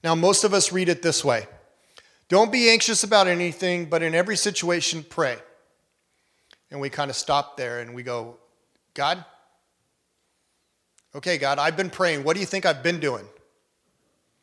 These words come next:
And things aren't changing, God. Why?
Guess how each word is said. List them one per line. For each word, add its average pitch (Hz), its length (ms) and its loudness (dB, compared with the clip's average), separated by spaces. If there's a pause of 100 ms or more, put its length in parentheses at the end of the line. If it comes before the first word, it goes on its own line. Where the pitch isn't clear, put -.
(1080)
And 165 140 -6
things 214 200 4
aren't 208 200 6
changing, 175 400 2
God. 143 340 2 (1500)
Why? 180 420 8